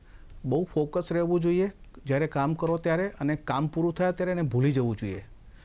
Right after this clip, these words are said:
એટલે જો તમે ઘરની વાત ઓફિસમાં અને ઓફિસની વાત જો ઘરે લઈ જશો, તો સ્ટ્રેસ વધતો જ જશે.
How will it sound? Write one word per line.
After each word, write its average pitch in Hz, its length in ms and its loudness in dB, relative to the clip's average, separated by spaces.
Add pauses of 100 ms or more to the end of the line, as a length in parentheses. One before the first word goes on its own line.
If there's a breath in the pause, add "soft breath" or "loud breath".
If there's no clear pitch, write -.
(280 loud breath)
એટલે 185 420 0
જો 156 300 0
તમે 185 420 -2
ઘરની 139 500 2
વાત 170 280 2 (520)
ઓફિસમાં 185 680 -2
અને 147 140 0
ઓફિસની 170 540 -2
વાત 175 200 0
જો 185 120 2
ઘરે 131 240 2
લઈ 175 160 2
જશો, 180 280 0
તો 190 140 0
સ્ટ્રેસ 165 340 -2
વધતો 143 280 0
જ 139 40 -4
જશે. 104 320 -4